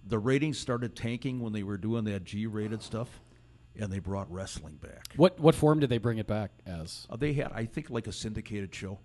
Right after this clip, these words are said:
Speaker 1: Just,
Speaker 2: Oh, okay.
Speaker 1: you know, whoever it was back in the day, they ran a couple of syndicated shows back to back. But they determined that,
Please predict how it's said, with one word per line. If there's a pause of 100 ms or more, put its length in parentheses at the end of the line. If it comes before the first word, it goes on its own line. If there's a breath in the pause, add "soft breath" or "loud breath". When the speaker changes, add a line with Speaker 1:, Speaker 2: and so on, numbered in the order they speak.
(140)
Speaker 1:
Just,
Speaker 2:
Oh,
okay.
Speaker 1:
you
know,
whoever
it
was
back
in
the
day,
they
ran
a
couple
of
syndicated
shows
back
to
back. (420 loud breath)
But (580 soft breath)
they
determined
that,